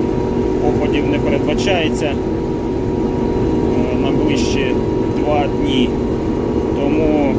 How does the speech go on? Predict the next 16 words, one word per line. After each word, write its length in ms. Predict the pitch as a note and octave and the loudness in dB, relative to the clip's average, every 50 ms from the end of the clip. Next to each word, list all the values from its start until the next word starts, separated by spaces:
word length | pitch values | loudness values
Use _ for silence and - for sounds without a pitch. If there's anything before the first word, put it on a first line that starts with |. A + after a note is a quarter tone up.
| - - - | -2 -2 -2
ціль 240 | F3+ F3+ E3+ D#3 - - - - - - - - - - - - - - - - - - - - - - - - - - | 0 0 0 0 0 -2 -2 -2 -2 -2 -2 -2 -2 -2 -2 -2 -2 -2 0 0 0 0 0 0 0 0 0 0 0 0
закінчити 800 | - - - - D#3+ - - - - - - - - - - - - - B2 A#2 - C3 B2+ - - - - - - - - - - - - B2+ - | 0 0 0 0 0 0 0 0 0 0 0 0 0 0 0 0 0 -2 -2 -2 -2 -2 -2 -2 -2 -2 -2 -2 -2 -2 0 -2 -2 -2 0 0 0
якось, 480 | D#3 D3+ C3+ B2+ B2+ B2 - - - - - A#2 A2+ - - - - | 0 0 0 -2 -2 -4 -2 -2 -2 -2 -2 -4 -4 -4 -4 -4 -4
хоч 260 | - - - - - | -2 -2 -2 -2 -2
якось, 500 | - - - - - - - - - - - - - - - - - - - - | -2 -2 -2 -2 -2 -2 0 0 0 -2 -2 -2 -2 -2 0 0 0 0 0 -2
можливо, 400 | D3 - - - F#3 F#3 F3 - | -2 -2 -2 0 0 0 0 -2
ще 160 | - - - | 0 0 0
встигнути 560 | - - F#3 - - - - - - - - - - - - - - - - - | 0 0 0 0 0 -2 -2 0 0 0 0 0 -2 -2 -2 -2 0 0 0 0
обробити 680 | - - E3+ F3 E3 - D#3+ D#3 C3+ B2+ D3+ C3+ B2+ A#2+ - - B2 - - - - - - - - - - - - - - - - - - - - - - - - - | 0 0 2 2 2 2 2 0 0 0 0 -2 -2 -2 -2 -4 -4 -4 -2 -2 -2 -2 -2 -2 -2 -2 -2 -2 -2 -2 -2 -2 -2 -2 -2 -2 -2 -2 0 0 0 0
землю 400 | - - F3+ G3+ G#3 - - F3+ D#3+ - - - | 0 0 0 0 0 0 0 -2 -2 -2 -2 -2
на 160 | - - - | -2 -2 0
цих 180 | - E3 D#3+ D3+ | 0 0 0 2
ділянках 520 | D3 D#3 D#3 D#3 D3+ C#3+ - - - - - - - - - - - - - - - - - - - - - - - - - - - | 0 0 0 0 0 0 0 -2 -2 -2 -2 -2 -2 -2 -2 -2 -2 -2 -2 -2 -4 -2 -2 -2 -2 -2 -2 -2 -2 -2 0 0 2
на 120 | - - | 2 2
наступний 520 | - - - - - D#3+ D#3+ D#3+ D#3+ - | 2 0 0 0 0 0 0 2 2 2
рік. 180 | - - - - | 2 0 0 0